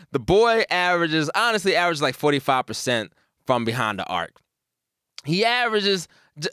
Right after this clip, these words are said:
about the same amount behind the arc as he does inside the arc. And then obviously in the paint, he averages, like, fifty-eight percent shooting.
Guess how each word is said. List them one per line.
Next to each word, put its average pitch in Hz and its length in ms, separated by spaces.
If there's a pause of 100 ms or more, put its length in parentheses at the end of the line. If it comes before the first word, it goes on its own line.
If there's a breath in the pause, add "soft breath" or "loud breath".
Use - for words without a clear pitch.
about 180 480
the 156 80
same 175 340
amount 156 200
behind 135 380
the 131 60
arc 123 220
as 117 120
he 117 120
does 113 380
inside 98 500
the - 120
arc. 90 300 (340)
And 131 140
then 131 120
obviously 143 460
in 127 80
the 113 60
paint, 120 360
he 98 60
averages, 104 320
like, 95 160
fifty-eight 98 300
percent - 420
shooting. 80 360